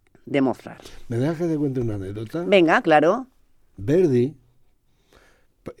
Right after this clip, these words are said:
Speaker 2: dicen, una anécdota de Verdi fue que iba paseando un día pues no sé si por Florencia, por algún sitio, y había un alfarero que estaba cantando la Traviata y lo hacía tan mal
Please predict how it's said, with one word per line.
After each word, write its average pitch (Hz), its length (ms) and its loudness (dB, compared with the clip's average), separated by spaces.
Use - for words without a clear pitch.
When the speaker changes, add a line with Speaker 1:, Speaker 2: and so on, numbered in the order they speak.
Speaker 2:
dicen, 113 800 -2
una 90 200 -8
anécdota 110 500 -4
de 107 160 -2
Verdi 120 340 -2
fue 131 240 -6
que 110 240 -8
iba 123 240 -4
paseando 123 580 -4
un 120 120 -2
día 135 320 -4
pues 90 180 -10
no 95 120 -8
sé 113 160 -4
si 101 300 -6
por 82 520 -12
Florencia, 123 640 -4
por 104 180 -10
algún 87 200 -12
sitio, 135 380 -6
y 113 160 -4
había 135 200 -2
un 147 100 -2
alfarero 139 680 -4
que - 80 -10
estaba 113 340 -6
cantando 117 500 -4
la 117 120 -4
Traviata 123 600 -8
y - 120 -10
lo 95 80 -8
hacía 110 220 -2
tan 151 160 -4
mal 156 320 -2